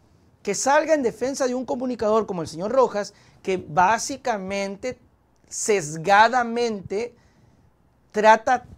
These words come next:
todas las veces que puedas de llevar la discusión a la mínima expresión, de, de, de, de no valorar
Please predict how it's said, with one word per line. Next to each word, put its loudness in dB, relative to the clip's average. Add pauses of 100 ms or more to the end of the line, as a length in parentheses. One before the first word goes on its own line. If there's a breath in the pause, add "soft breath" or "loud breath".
(260)
todas 8
las 8
veces 0
que -4
puedas 2
de -2
llevar 2
la 0
discusión -2
a 0
la 2
mínima -4
expresión, -2 (600 soft breath)
de, -2 (160)
de, -2
de, -6 (200 soft breath)
de 0
no 2
valorar 6